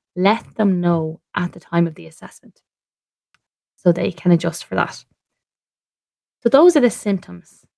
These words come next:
that people generally report with digital eye strain. Quite a broad range. And some of them you mightn't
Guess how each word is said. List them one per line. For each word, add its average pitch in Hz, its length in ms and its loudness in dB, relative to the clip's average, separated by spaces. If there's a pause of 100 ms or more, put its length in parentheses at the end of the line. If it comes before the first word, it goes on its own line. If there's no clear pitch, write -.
(400)
that 175 160 -4
people 175 340 -4
generally 165 460 0
report - 640 -14 (440)
with 180 220 -4
digital 165 340 -12
eye 160 160 -12
strain. - 360 -18 (160)
Quite 233 260 2
a 311 60 4
broad 202 400 2
range. 165 340 -14 (340)
And 208 160 2
some 247 160 0
of 269 60 2
them 285 100 2
you 262 80 2
mightn't 220 400 -2